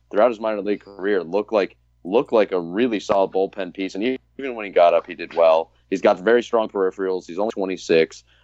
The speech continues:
Um, I know Core doesn't really care about the lefty-lefty thing, but Pointer is a guy who can get righties and lefties out, and, uh, he, he, he's someone I'm watching, as well as Colton Brewer, who they traded from the Padres. That guy's also twenty-six right-hander. He, he's interesting, too.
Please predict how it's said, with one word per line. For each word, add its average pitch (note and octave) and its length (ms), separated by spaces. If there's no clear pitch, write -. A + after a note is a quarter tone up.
Um, F2+ 220
I G2 80
know A#2 100
Core B2 160
doesn't G#2+ 160
really G#2+ 120
care G2 200
about F#2+ 240
the F#2 80
lefty-lefty F2 640
thing, D#2+ 300
but C#2+ 220
Pointer A#2 380
is F#2 160
a G2 40
guy G2 200
who F#2+ 60
can F#2 80
get E2 120
righties F#2 380
and C3+ 180
lefties F#2 320
out, D#2+ 300
and, E2+ 360
uh, E2+ 340
he, A#2+ 160
he, B2 280
he's - 120
someone B2+ 240
I'm G#2 180
watching, F2+ 440
as F#2 220
well G#2+ 260
as G#2 80
Colton F#2+ 380
Brewer, G#2+ 440
who G2 100
they F#2 120
traded G2+ 340
from F#2+ 100
the E2 80
Padres. G2 540
That - 200
guy's B2 220
also A2 220
twenty-six - 1300
right-hander. F#2+ 680
He, B2+ 280
he's D#3 260
interesting, E2 480
too. - 320